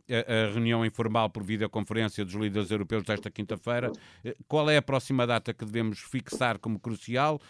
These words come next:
eh, para resolver este impasse e o que é que é previsível que aconteça até lá?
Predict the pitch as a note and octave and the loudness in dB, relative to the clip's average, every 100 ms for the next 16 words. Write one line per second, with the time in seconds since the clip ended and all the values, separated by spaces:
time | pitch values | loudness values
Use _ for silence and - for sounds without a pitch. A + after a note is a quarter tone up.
0 | - - A2 A#2 F#2+ A2+ G#2+ G2+ G#2+ A2+ | -20 -12 -2 -2 0 -2 0 0 2 0
1 | A2 G#2+ A#2+ B2+ - C3+ - B2+ - - | 0 -2 2 0 0 -4 -2 -4 -4 -4
2 | C3 C3+ G2+ A#2 - B2 A2 G2 A2 G#2+ | -4 -2 -2 -2 -2 -2 -2 -2 -4 -4
3 | G#2+ G2+ G#2 F2+ F#2 F2+ E2+ | -6 -4 -4 -4 -4 -4 -4